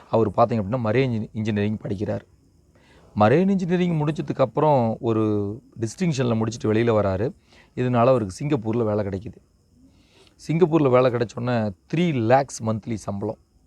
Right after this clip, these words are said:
சரி, நான் தான் நல்லா சம்பாதிக்கிறேன், நான் என்னுடைய அக்காங்களுக்கு திருமணம் பண்ணியாச்சு, இப்ப இதுக்கு மேல நீங்க எதுக்குப்பா இன்னும் கஷ்டப்பட்டு வேலை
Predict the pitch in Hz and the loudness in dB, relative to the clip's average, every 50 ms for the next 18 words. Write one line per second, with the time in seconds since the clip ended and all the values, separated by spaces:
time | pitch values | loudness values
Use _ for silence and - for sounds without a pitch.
0 | _ _ _ _ _ _ _ - - - - _ _ _ _ _ _ - - 170 | _ _ _ _ _ _ _ -20 -20 -20 -20 _ _ _ _ _ _ -6 -2 2
1 | 160 165 170 165 151 139 139 139 135 - - 131 131 139 147 123 135 127 123 127 | 4 4 4 4 4 2 2 2 2 2 2 2 2 2 2 0 0 0 2 2
2 | 127 117 117 107 123 120 123 127 131 127 120 127 - _ _ _ _ - 120 120 | 2 2 2 0 0 0 2 0 0 0 -2 -4 -8 _ _ _ _ -4 -2 0
3 | 120 117 117 117 113 117 110 117 113 110 104 - - 131 123 117 110 107 98 120 | 0 0 0 0 0 0 2 2 2 2 2 2 0 0 0 0 -2 -2 -2 -2
4 | 120 98 - 110 117 127 123 113 107 107 107 107 107 104 101 - - 113 110 113 | -4 -4 -4 -4 -2 -2 -2 0 -2 -2 -2 -2 -2 -2 -4 -4 -4 -2 -2 -2
5 | 113 - _ _ _ _ _ _ - - - - _ - 107 - 120 117 113 135 | -2 -4 _ _ _ _ _ _ -20 -20 -20 -18 _ -12 -6 -2 -2 0 0 0
6 | 117 135 135 143 151 151 147 135 135 139 135 131 127 131 123 131 120 127 120 113 | 0 2 4 4 4 4 4 0 -2 0 0 0 0 0 -2 0 0 2 2 2
7 | 117 127 127 113 117 - - 127 107 113 104 113 107 110 110 110 | 0 -2 -2 -2 -4 -4 -4 -4 -6 -4 -4 -2 0 0 0 0